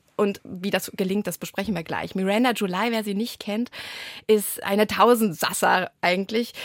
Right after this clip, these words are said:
Also sie, ähm, macht Filme, sie ist Performance-Künstlerin. Sie hat als Stripperin gearbeitet, bevor sie angefangen hat, Kunst zu machen, hat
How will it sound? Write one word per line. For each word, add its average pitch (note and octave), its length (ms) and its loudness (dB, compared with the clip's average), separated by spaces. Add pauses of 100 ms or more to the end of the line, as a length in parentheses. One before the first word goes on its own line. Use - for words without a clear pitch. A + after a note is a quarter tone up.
(240)
Also F#3+ 380 2
sie, F#3+ 540 -4
ähm, F#3 500 -2
macht G3 300 -2
Filme, G3 640 4
sie - 160 -6
ist G3 120 -6
Performance-Künstlerin. G3 1000 -2
Sie F#3 100 -4
hat G3 140 -6
als F#3+ 220 -2
Stripperin B3+ 520 2
gearbeitet, A3 720 0
bevor G3 300 -2
sie G3 140 -8
angefangen G3+ 360 -4
hat, F3+ 120 -6
Kunst - 280 -4
zu - 80 -6
machen, G3+ 300 0
hat G3 180 -4